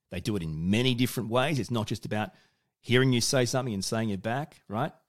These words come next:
Like we've talked about, sounds, music, movies, T V shows, whatever. It's not just about that, but it's also about doing it for a reason.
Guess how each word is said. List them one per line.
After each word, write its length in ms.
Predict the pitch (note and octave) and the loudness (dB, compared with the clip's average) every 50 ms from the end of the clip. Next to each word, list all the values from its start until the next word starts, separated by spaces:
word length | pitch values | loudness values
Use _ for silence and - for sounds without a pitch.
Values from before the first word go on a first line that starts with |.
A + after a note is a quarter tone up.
| _ - | _ -16
Like 140 | F#2 - | -14 -14
we've 100 | - G2 | -12 -6
talked 280 | - - B2 A#2 - - | 0 0 0 0 0 -6
about, 340 | C3+ A#2+ A#2+ B2+ B2+ - - _ _ _ _ _ _ _ _ _ | -4 -2 -2 -2 -2 -4 -8 _ _ _ _ _ _ _ _ _
sounds, 920 | - - - - G2 G2+ A2+ A#2 A2+ A2 A2 A2 A2 G#2+ - - - - _ _ _ _ _ _ _ _ _ _ _ _ _ _ _ _ _ _ _ | -10 -8 -4 -2 0 0 2 2 0 0 -2 -4 -4 -6 -6 -8 -12 -14 _ _ _ _ _ _ _ _ _ _ _ _ _ _ _ _ _ _ _
music, 680 | F2 A2 B2 A#2+ G#2+ A#2+ A2+ A2+ A2+ - - - - _ _ _ _ _ _ _ _ _ _ - | -12 -8 -6 -6 -4 -2 -2 -2 -4 -6 -14 -20 -20 _ _ _ _ _ _ _ _ _ _ -8
movies, 420 | G2 B2+ C3 A#2+ B2 A#2 A2+ G#2 | -4 -4 -2 0 0 0 0 -2
T 220 | - - G#2+ A2+ A2 | -2 -4 -6 -6 -6
V 180 | A2+ G#2+ G#2 | -6 -8 -8
shows, 420 | - - - G#2+ G2+ G2 F#2+ F#2 - | -8 -8 -8 -6 -6 -6 -6 -6 -8
whatever. 360 | - - - - - - - _ _ _ _ - | -12 -12 -12 -12 -14 -14 -14 _ _ _ _ -10
It's 180 | G#2 - - | -8 -2 0
not 140 | C#3+ C#3 A#2 | 0 0 0
just 180 | B2+ A2 - G#2+ | -2 -6 -6 -4
about 300 | F#2 A2 G#2+ G#2 - - | -4 -2 -2 -2 0 4
that, 240 | C#3+ D3 C3+ - | 4 4 4 2
but 100 | - A2 | -4 -8
it's 100 | G#2 - | -6 -2
also 420 | C3 A#2 G#2+ - - G#2+ G#2 G#2 G#2 - | -2 -2 0 0 0 0 0 -2 -2 -4
about 360 | F#2+ - G2 F#2 F2+ - _ _ _ _ _ _ _ _ _ _ - | -6 -4 -4 -4 -4 -6 _ _ _ _ _ _ _ _ _ _ -2
doing 180 | - B2 A2+ A2 | 2 2 4 4
it 100 | - - | 2 -2
for 220 | - - G2 F2+ | -6 -6 -4 -4
a 40 | D#2+ | -4
reason. 460 | D#2 E2+ G#2+ B2 A#2+ F#2 - - - | -4 -2 -2 -2 -2 -2 -6 -12 -18